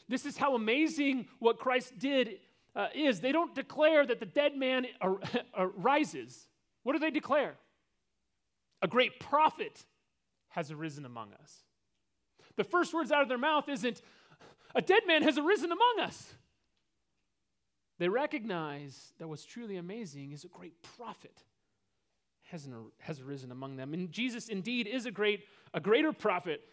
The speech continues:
than ever before, but he isn't even merely a prophet. He is so much more. He brings the message,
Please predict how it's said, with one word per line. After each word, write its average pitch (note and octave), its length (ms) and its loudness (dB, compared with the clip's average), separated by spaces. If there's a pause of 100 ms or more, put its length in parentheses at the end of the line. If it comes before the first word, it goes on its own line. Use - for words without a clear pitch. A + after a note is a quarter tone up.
(120)
than G3+ 120 2
ever A3+ 220 4
before, G#3+ 380 0
but A3+ 140 2
he A#3+ 100 -4
isn't C#4 300 -2
even C4 340 0
merely C#4 420 0
a G#3 120 2
prophet. C#4 440 0
He A#3+ 100 -4
is C4 80 -4
so D4 220 -2
much C#4 220 -2
more. C#4+ 180 -2
He A#3+ 100 -2
brings D4 440 -2 (240)
the G#3+ 120 2
message, B3+ 760 -2